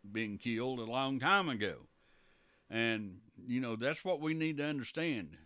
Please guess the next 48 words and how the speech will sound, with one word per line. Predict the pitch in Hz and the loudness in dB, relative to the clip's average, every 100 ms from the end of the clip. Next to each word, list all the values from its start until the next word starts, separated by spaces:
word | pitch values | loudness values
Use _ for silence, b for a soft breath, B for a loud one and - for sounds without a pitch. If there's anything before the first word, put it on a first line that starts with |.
| - | -14
It's, | 113 135 - | -6 -6 -6
it's | 120 101 | -10 -6
nothing | 131 165 170 165 | -2 -2 -2 -2
that | 175 | -2
we | 135 175 185 | 2 2 2
do. | 180 180 180 170 | 4 6 6 6
It's, | 113 - | 2 -6
it's | 107 107 - | -10 -8 -8
not, | 117 127 156 - | -4 -2 -2 -2
not | 117 147 | -2 -2
because | 127 120 127 127 | -2 -4 -2 -2
of | 113 98 | -4 -4
my | 110 147 175 | 2 4 4
righteousness | 165 156 156 - 135 - 147 139 110 | 4 4 2 -2 -10 -8 -8 -8 -8
or | 104 | -8
not | 107 139 - | -6 -6 -6
because | 131 135 139 139 120 | -10 -4 -2 -2 -2
of, | 117 104 98 B B B B | -6 -8 -12 B B B B
uh, | - 117 117 | -2 0 0
anything | 127 151 190 - 170 175 170 | 4 4 4 0 0 2 2
that | 160 | 2
I | 156 165 | 4 4
do | 160 165 156 135 | 2 0 2 2
that | 127 120 | 2 0
I | 127 151 143 | 0 0 2
am, | 147 147 139 135 - b b | 2 2 0 -2 -8 b b
that | 117 123 | -2 0
the | 127 | 2
Lord | 123 160 156 143 | 6 10 8 8
has | 120 127 | 2 -2
saved | - 156 180 156 | 2 4 4 2
me | 127 117 123 135 | -2 -2 2 2
and | 113 | 0
he | 107 120 | 0 0
has | 123 113 | -2 -4
called | - 135 160 160 | 0 2 4 2
me | 139 | 0
to | 135 | 0
do | 127 143 139 | 0 0 2
the | 131 | 2
work | 139 147 113 | 0 0 -4
that | 110 | -4
he | 127 | -4
has | 117 | -4
called | - 147 147 135 | -2 0 0 0
me | |
to | 117 | -2
do, | 117 160 160 147 | -2 0 2 0